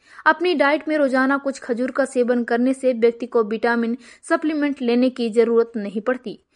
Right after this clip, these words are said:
खजूर खाने से व्यक्ति स्ट्रेस फ्री रहता है। तनाव मुक्त रहने के लिए अपनी डाइट में नाश्ते के रूप में कुछ खजूर जरूर शामिल करें। पाचन में फायदेमंद। अगर आपको पाचन संबंधी समस्याएं रहती हैं तो खजूर का सेवन करने के लिए वरदान साबित हो सकती हैं।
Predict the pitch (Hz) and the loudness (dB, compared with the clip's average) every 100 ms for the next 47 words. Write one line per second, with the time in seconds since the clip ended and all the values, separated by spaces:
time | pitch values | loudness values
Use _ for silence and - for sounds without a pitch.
0 | _ - 220 277 269 - 262 262 262 233 | _ -6 -4 -4 -4 -2 0 0 -2 0
1 | 247 254 240 254 254 - 226 220 254 247 | 0 -2 -6 -4 -6 -6 -6 -4 -4 -4
2 | 277 269 - 247 233 233 240 240 226 226 | -4 -6 -6 -2 0 0 -2 -2 -2 0
3 | 285 269 240 240 240 208 214 233 226 220 | -2 -2 0 0 0 -2 0 -2 -2 -4
4 | 214 226 - 240 233 226 233 226 214 226 | -4 -4 -6 -6 -4 -4 -4 -6 -4 -6
5 | 220 - 220 226 208 208 202 202 208 202 | -8 -8 -6 -4 -2 -2 -4 -4 -8 -12
6 | 190 190 262 240 - _ _ _ _ _ | -10 -8 -8 -8 -12 _ _ _ _ _
7 | _ - 294 294 311 269 262 254 220 220 | _ 0 0 2 0 0 -2 0 0 0
8 | 247 196 - - _ - 294 330 339 339 | -2 -4 -12 -20 _ -2 4 6 4 4
9 | 359 349 302 294 302 302 262 269 262 277 | 0 2 0 0 -4 0 0 2 2 0
10 | - 247 247 254 247 247 220 277 277 269 | -2 -2 -2 -2 0 -2 -4 -4 0 0
11 | 302 302 262 233 247 247 240 240 240 226 | -2 -6 -6 -6 -2 -4 0 0 0 0
12 | 240 254 262 233 269 247 254 - - - | -2 0 0 0 0 -2 -4 -8 -20 -4
13 | 247 240 247 226 233 - 233 214 220 - | -2 0 0 0 -4 -4 -2 -2 -4 -4
14 | 208 214 - 285 240 | -8 -8 -16 -14 -14